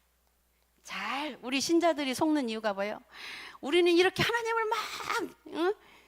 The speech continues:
정말 잘 섬기는데 불신자 저것들은 악-, 악한 행동만 하는데 왜 이렇게 잘 살아?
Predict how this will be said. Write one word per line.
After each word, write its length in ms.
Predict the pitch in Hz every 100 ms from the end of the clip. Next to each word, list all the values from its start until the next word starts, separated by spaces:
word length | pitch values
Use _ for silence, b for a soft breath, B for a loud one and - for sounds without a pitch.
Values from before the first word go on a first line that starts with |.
| b
정말 380 | - 302 339 339
잘 200 | - 311
섬기는데 720 | 339 339 320 269 226 185 180 b b -
불신자 420 | 302 359 339 320
저것들은 440 | 294 294 285 277
악-, 260 | 269 185 - - -
악한 460 | 202 247 - 494 440
행동만 420 | 339 339 294 349
하는데 260 | 294 247
왜 120 | 180 277
이렇게 220 | 370 -
잘 160 | 330
살아? 320 | 254 226 226